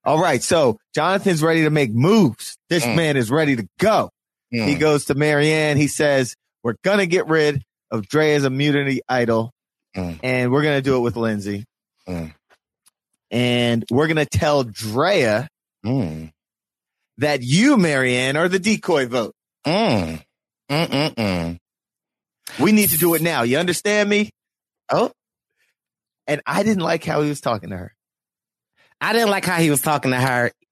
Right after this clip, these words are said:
Speaker 2: either, but that didn't really bother me. The first thing that when I saw this, I was like, "Oh, okay." And this is just me, from my perspective, is I've watched enough Survivor to know that if Jack and I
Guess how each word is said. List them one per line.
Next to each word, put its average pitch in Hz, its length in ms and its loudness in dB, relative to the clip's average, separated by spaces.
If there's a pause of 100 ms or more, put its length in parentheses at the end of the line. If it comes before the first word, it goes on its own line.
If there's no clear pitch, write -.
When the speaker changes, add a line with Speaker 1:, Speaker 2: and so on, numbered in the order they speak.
Speaker 2:
either, 185 440 2
but 160 180 -2
that 202 140 0
didn't 202 180 2
really 170 180 4
bother 127 380 0
me. 104 120 0
The 123 120 -2
first 196 280 0
thing 175 160 0
that 143 200 0
when 127 140 0
I 151 80 0
saw 156 260 0
this, 131 220 -2
I 143 100 0
was 170 160 0
like, 143 180 -2
"Oh, 233 260 2
okay." 202 360 0 (240)
And 156 160 0
this 214 180 0
is 277 100 0
just 294 200 0
me, 262 320 0
from - 240 -2
my 208 200 0
perspective, 233 840 -2
is 170 520 0 (1300)
I've 160 240 -2
watched 180 380 -2
enough 214 220 2
Survivor 139 720 -2
to 160 160 0
know 135 320 0
that 110 340 -4
if 104 260 -8
Jack 135 460 -4
and 214 140 0
I 127 480 -4